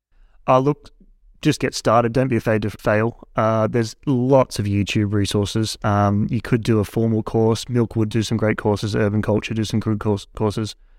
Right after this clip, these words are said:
Um, but there's plenty of material on YouTube where you can just trial. And I think when you first start out, people are apprehensive. Uh, they're a little bit concerned, but, uh, just try. And look, if you grow some mushrooms and you cho-,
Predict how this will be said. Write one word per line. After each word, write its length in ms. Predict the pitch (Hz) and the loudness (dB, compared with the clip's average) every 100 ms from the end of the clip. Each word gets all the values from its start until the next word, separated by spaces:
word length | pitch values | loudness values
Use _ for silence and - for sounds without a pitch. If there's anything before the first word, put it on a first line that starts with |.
| _ - - | _ -16 -2
Um, 300 | 107 107 110 | 0 2 0
but 160 | 120 | 0
there's 160 | 123 110 | 0 -2
plenty 360 | - 127 123 110 | 0 2 2 0
of 40 | |
material 420 | 104 - 101 101 | -2 0 2 2
on 100 | 98 | 2
YouTube 500 | 101 101 - 107 101 | 0 -2 0 0 2
where 120 | 104 101 | 2 0
you 140 | 104 | 0
can 320 | - 101 95 - - - | -2 -2 -2 -8 -20 -4
just 180 | 143 - | -4 -2
trial. 420 | 135 147 143 107 | 0 2 2 0
And 120 | 113 113 | -2 -2
I 60 | |
think 380 | 104 139 131 - - _ _ | 0 -2 -2 -8 -20 _ _
when 100 | 131 | -2
you 80 | 127 | 2
first 260 | 156 139 | 2 2
start 240 | - 139 139 | 2 2 2
out, 240 | 151 - | 0 0
people 300 | - 131 135 | -2 0 2
are 200 | 131 139 | 2 2
apprehensive. 680 | 139 147 135 147 - 180 - - - | 0 0 0 0 -2 -4 -6 -12 -2
Uh, 180 | 120 | 0
they're 140 | 120 127 | 2 2
a 20 | |
little 140 | 139 | 2
bit 160 | 143 - | 0 -2
concerned, 580 | 135 - 151 160 165 135 | -4 0 0 2 0 -2
but, 180 | - 139 | -2 2
uh, 100 | 135 | 2
just 200 | 131 143 | 2 -2
try. 260 | - 147 127 - - | -2 -2 -4 -8 -4
And 260 | 120 127 | -2 -2
look, 140 | - 135 | -2 -2
if 140 | - | -2
you 60 | 120 | 0
grow 200 | 151 151 | 2 2
some 180 | 147 139 | 0 -2
mushrooms 480 | 139 - 139 131 | -2 -2 -2 0
and 80 | 117 | -2
you 40 | 110 | -4
cho-, 300 | - 143 | -2 -2